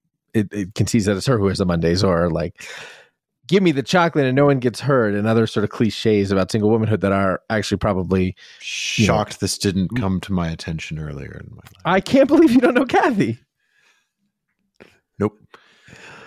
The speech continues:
Speaker 1: Well, a Kathy strip is probably gonna be the, the cover image for the show, unless it's a family circus image of the kids walking. 'Cause what I was gonna say is, you know, the family circus has the kids walking everywhere and you can see the lines.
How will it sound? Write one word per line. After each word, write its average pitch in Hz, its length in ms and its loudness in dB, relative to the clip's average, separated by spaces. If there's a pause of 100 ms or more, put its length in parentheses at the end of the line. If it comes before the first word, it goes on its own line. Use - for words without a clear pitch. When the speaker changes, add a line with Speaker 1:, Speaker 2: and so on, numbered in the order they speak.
(800)
Speaker 1:
Well, 139 400 2
a 131 60 -8
Kathy 196 300 0
strip 139 220 -2
is 127 80 -4
probably 120 280 0
gonna 110 140 0
be 101 120 0
the, 92 240 0 (120)
the 95 320 0
cover 113 280 -2
image 101 180 -4
for 104 100 -2
the 98 80 -4
show, 127 220 -2
unless 180 420 0
it's 202 100 -8
a 180 60 -2
family 175 220 0
circus 143 280 -2
image 127 200 0
of 117 60 2
the 113 60 0
kids 113 160 -2
walking. 98 260 -2
'Cause 131 140 -4
what 151 100 2
I - 20 4
was 151 120 0
gonna 220 160 -2
say 156 160 2
is, 120 180 0 (640)
you 156 120 -2
know, 139 160 4
the - 80 2
family 156 240 0
circus 135 360 -2
has 120 220 0
the 110 220 0 (160)
kids 123 260 -2
walking 120 320 0
everywhere 101 460 2
and 92 100 0
you 90 60 -2
can - 80 -12
see 113 100 0
the 101 80 0
lines. 98 320 0